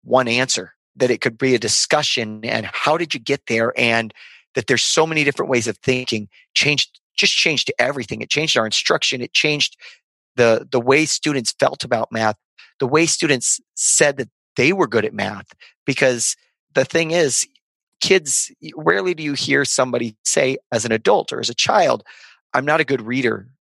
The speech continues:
especially as an adult. But you'll hear adults say, "Oh, I'm not good at math." And they just pass that off. And, and so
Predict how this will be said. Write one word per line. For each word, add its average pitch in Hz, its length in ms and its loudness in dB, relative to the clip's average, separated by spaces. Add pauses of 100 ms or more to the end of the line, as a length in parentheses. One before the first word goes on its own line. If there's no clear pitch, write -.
(140)
especially 139 420 2
as 123 100 -2
an 127 80 -6
adult. 123 280 0 (260)
But 175 140 2
you'll 233 100 4
hear 233 200 2
adults 202 320 2
say, 160 180 4
"Oh, 156 180 2
I'm 147 160 0
not 127 160 -4
good 139 120 0
at 117 80 -6
math." 104 260 -6 (500)
And 135 100 -6
they 143 60 2
just 143 180 -2
pass 143 240 2
that 123 140 2
off. 127 360 -2
And, 113 240 -14 (500)
and 110 400 -4 (140)
so 135 420 0